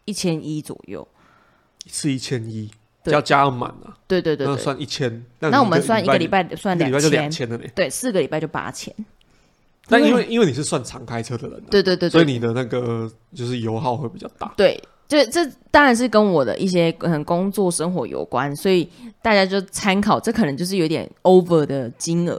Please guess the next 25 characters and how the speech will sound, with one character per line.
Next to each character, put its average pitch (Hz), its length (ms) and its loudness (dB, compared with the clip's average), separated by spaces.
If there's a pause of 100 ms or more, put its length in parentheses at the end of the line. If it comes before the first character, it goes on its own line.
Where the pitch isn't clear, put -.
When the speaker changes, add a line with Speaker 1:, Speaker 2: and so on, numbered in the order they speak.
(100)
Speaker 1:
这 151 80 -6
样。 123 100 -6 (340)
然 160 120 -2
后 175 60 2
再 196 100 2
来 156 60 2
就 175 100 0
是 190 120 -4
保 139 360 0
养。 147 120 -2 (240)
Speaker 2:
嗨。 - 120 2
Speaker 1:
哦， 240 60 6
我 196 120 4
平 175 240 -2
均 185 200 0
是 208 120 -2
一 160 100 2
万 185 200 2
公 170 160 0
里 147 80 -2
保 147 100 -6
养 143 160 -6
一 - 20 -18
次 - 160 -12
嘛， 143 120 -12